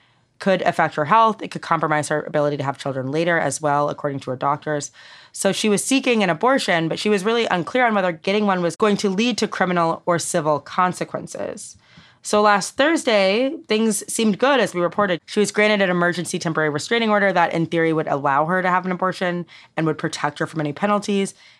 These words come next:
This was really incredible news for her. She was very worried about her health and the health of her baby.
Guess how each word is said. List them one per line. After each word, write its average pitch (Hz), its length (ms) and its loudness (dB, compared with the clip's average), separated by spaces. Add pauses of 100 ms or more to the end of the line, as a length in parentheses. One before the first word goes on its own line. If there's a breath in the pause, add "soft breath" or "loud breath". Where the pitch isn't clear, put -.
This 208 120 -2
was 220 200 0
really 254 280 4
incredible 190 460 0
news 180 320 0
for 165 160 -2
her. 156 460 0
She - 160 -2
was 170 100 -2
very 190 300 4
worried 180 240 2
about 147 140 2
her 139 100 -4
health 190 320 2
and 175 100 -8
the 160 60 -2
health 151 180 -2
of 151 80 -12
her - 80 -6
baby. 175 480 -4